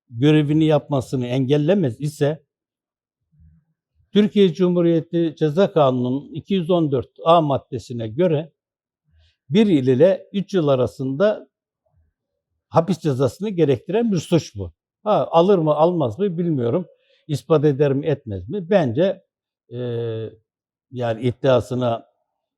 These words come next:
güvenmiş olsa cümleleri daha köşeli olur, muğlak olmazdı. İşte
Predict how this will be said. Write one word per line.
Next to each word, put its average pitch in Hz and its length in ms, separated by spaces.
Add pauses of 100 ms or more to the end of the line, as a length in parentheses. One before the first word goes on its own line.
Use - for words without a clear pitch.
(160)
güvenmiş 120 680
olsa 147 320 (340)
cümleleri 123 560
daha 131 260
köşeli 123 380
olur, 123 220
muğlak 120 460
olmazdı. 107 640 (640)
İşte - 180